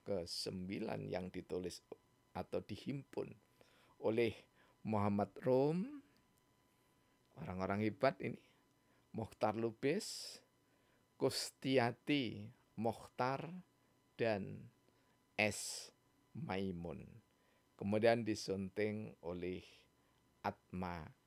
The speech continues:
Kusuma. Menjadi semakin menarik di awal November ini karena buku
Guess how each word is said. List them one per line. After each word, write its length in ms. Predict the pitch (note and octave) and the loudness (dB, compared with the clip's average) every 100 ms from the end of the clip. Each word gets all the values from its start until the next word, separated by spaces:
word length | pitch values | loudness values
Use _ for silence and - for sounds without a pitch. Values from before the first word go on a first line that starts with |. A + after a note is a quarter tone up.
| _ | _
Kusuma. 640 | _ - - - - - F#2 F2+ _ _ _ _ _ _ _ _ _ _ _ _ _ _ _ _ _ _ _ _ _ | _ -14 -12 -12 -14 -20 -20 -20 _ _ _ _ _ _ _ _ _ _ _ _ _ _ _ _ _ _ _ _ _
Menjadi 720 | B2 B2+ D3 D#3 E3 G2+ A3 - _ _ _ | 0 8 8 8 2 0 -4 -14 _ _ _
semakin 720 | - - - B2+ G#2+ - A#2 A2 | -10 -8 -6 -4 -4 -2 -2 0
menarik 560 | G#2 G2 G2 - - _ _ _ _ _ _ _ | 0 0 0 -2 -6 _ _ _ _ _ _ _
di 240 | C#3 A#2+ F2+ - | 2 2 0 -2
awal 400 | F#2 F2 F2 E2 | 0 2 2 0
November 480 | D#2+ - F2 F2+ F2 D2+ | -2 -4 -4 -2 -4 -4
ini 400 | E2+ F2+ D#3 D4+ - - - _ | -4 -4 -4 -8 -16 -20 -20 _
karena 480 | C3+ A#2 G#2 D#2 G2 - _ | 0 2 2 0 -6 -14 _
buku 320 | - B2 - | -8 -4 -4